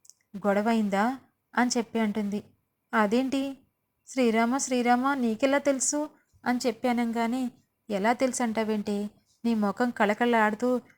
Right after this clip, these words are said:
ఎప్పుడూ కూడా నవ్వుతూ చక్కగా కనిపించేదానివి. ఇప్పుడేమో మొహం అంతా ముడుచుకుని, మొహంలో కన్నీరు పెట్టుకున్నట్టుగా,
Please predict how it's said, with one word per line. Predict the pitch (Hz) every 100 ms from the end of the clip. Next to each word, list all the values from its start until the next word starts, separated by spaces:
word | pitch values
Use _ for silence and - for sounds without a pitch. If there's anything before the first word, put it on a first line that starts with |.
| _
ఎప్పుడూ | 214 214 - 247 247
కూడా | 233 233
నవ్వుతూ | 220 196 202 220 254 254 - _ _ -
చక్కగా | 240 233 208 208
కనిపించేదానివి. | - 226 226 226 233 220 208 196 202 - _ _ _ _
ఇప్పుడేమో | 226 214 220 214 226
మొహం | 254 208 196 233
అంతా | 247 240
ముడుచుకుని, | 220 208 208 - 226 254 262 220 _ _ _ 214
మొహంలో | 196 240 247 254
కన్నీరు | 254 _ - 208 214 254
పెట్టుకున్నట్టుగా, | 247 226 - 220 220 214 226 247